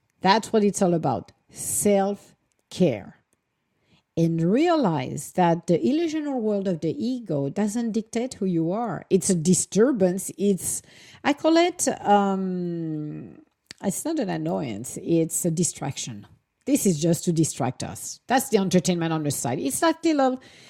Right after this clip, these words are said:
irritating voice, then you're gonna listen for five minutes, and then you're gonna ignore it because who cares? It's not about the competition either,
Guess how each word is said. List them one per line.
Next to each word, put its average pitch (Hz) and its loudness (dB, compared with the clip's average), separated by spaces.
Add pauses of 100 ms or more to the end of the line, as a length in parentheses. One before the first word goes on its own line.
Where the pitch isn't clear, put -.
(220)
irritating 277 6
voice, 196 6
then 202 2
you're 196 -2
gonna 196 0
listen 208 2
for 190 -2
five 185 0
minutes, 220 -2
and 285 -2
then 370 0
you're 359 -4
gonna 269 -2
ignore 226 -2
it 262 -6
because 226 -2
who 247 -2
cares? - -2 (1040)
It's - -2
not 285 6
about 220 6
the 190 0
competition 180 -2
either, 311 -2